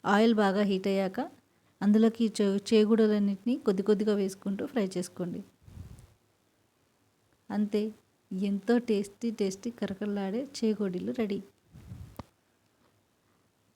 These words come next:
అచ్చం స్వీట్ షాపులలో, బయట బండి మీద కూడా స్వీట్స్లు అమ్మే వాళ్ళ దగ్గర కూడా ఉంటాయి కదా, అలా సేమ్ అలాగే ఉంటాయి. And హెల్తీ కూడా. మన చేతితోటి మనం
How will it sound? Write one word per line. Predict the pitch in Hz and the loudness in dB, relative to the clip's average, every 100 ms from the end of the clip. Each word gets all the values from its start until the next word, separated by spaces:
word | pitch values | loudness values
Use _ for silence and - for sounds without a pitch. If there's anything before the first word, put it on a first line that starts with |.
| _ _ _ _ _ _ _ _ _ - | _ _ _ _ _ _ _ _ _ -8
అచ్చం | - - 247 | -2 2 2
స్వీట్ | 233 220 214 | 4 0 2
షాపులలో, | 214 208 214 214 208 226 403 _ - - - - - | 0 2 4 4 4 0 -4 _ -20 -20 -20 -14 -2
బయట | 202 208 208 | 2 4 4
బండి | 196 202 190 | 2 2 4
మీద | 208 226 | 6 4
కూడా | 220 220 220 220 202 | 4 4 4 4 0
స్వీట్స్లు | - - 220 214 - 220 | -2 2 2 2 0 0
అమ్మే | 202 196 202 | 2 2 2
వాళ్ళ | 202 190 | 2 2
దగ్గర | 185 190 | 2 0
కూడా | 196 202 | 0 -2
ఉంటాయి | 175 175 | -4 -4
కదా, | 170 185 285 - _ _ _ _ _ - | -4 -6 -8 -14 _ _ _ _ _ -4
అలా | 196 202 - | 0 2 0
సేమ్ | - 208 208 233 | -4 0 2 4
అలాగే | 220 202 196 214 | 2 0 0 0
ఉంటాయి. | 202 196 196 269 - - - - - _ _ _ _ 226 | 0 0 -2 -4 -12 -20 -20 -20 -20 _ _ _ _ 2
And | 208 | 4
హెల్తీ | 202 202 202 190 | 4 2 0 2
కూడా. | 226 220 214 262 - - | 4 6 4 0 -10 -6
మన | 190 | -2
చేతితోటి | 185 202 196 196 214 233 | 0 2 2 2 -2 2
మనం | 226 202 226 | 2 2 0